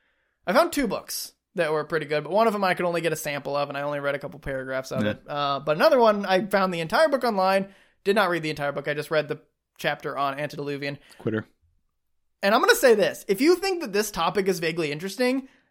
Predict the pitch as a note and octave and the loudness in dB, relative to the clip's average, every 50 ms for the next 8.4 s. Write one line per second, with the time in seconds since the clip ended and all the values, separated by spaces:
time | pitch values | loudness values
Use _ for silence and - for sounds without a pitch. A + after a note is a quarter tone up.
0 | _ _ _ _ _ _ _ - C#4+ - A4+ A4 C#4+ - C#4+ D4+ D4+ D4 B3+ - | _ _ _ _ _ _ _ 0 2 2 2 0 0 4 4 4 6 4 2 2
1 | - G#3 F#3+ - - G#3+ F#3 D#3 - D#3 - - G3 G3 G3 F3 G3 - - C4 | 2 0 0 0 2 0 0 0 0 -8 -10 0 2 2 2 2 0 -4 -4 -4
2 | B3+ E4 C#4 D4 D#4+ D#4 D#4 D#4 C4 A3 F#3 - - - A#3+ A3+ C#4 A#3+ - E3 | -4 -4 -4 -2 -2 0 0 2 2 0 -2 -2 -2 -4 -2 2 2 2 2 4
3 | F#3+ F#3+ G3+ G3 F#3+ G#3+ G#3 G3 F3+ F3 F3 D#3+ D3+ C#3 E3+ E3+ E3+ E3+ D#3+ C#3+ | 2 2 2 2 2 0 -4 -2 0 0 0 0 0 0 0 0 0 0 -2 -4
4 | B2 A2 A#2+ B2+ - - D#3+ D3+ D3 C#3+ C3+ - - B3 A#3+ B3 G3+ - - - | -6 -6 -6 -8 -4 0 0 2 2 0 -2 -6 -8 -6 0 0 0 0 0 -2
5 | G3+ F3+ E3 - - - - _ _ _ _ _ - D3 C#3 C3 B2 G3 - F#3+ | -4 -4 -4 -6 -14 -18 -20 _ _ _ _ _ -4 0 0 2 4 4 2 2
6 | F3 G#3 G3+ E3 D3+ G#3 A#3 B3 B3 - - F#3+ G3 G#3 G#3+ G3 G3 G3 F#3+ F#3 | 4 2 0 0 4 4 2 2 2 0 4 4 6 6 6 6 6 4 4 4
7 | F#3+ E3 E3+ E3 D3 E3 D#3+ D#3+ D#3 D3+ D#3+ D3+ C#3 - - - - E3 D#3 D3+ | 0 -4 -4 -4 0 2 2 2 2 0 -2 -6 -6 -8 -12 -10 -4 -2 0 0
8 | D3 D3 D3 C#3+ C#3+ D3 C#3+ C#3 | 0 0 -2 -4 -8 -10 -14 -14